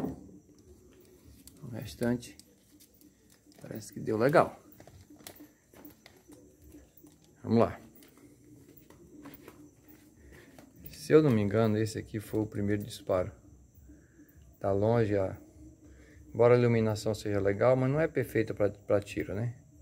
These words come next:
Então, ó, aqui tem quatro disparos.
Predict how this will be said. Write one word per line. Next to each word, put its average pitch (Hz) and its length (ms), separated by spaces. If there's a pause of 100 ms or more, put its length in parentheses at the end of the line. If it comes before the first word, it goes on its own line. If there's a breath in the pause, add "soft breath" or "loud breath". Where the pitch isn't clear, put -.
(800 soft breath)
Então, 101 160
ó, - 140 (1120 soft breath)
aqui 113 260
tem 107 180
quatro 101 300
disparos. 98 680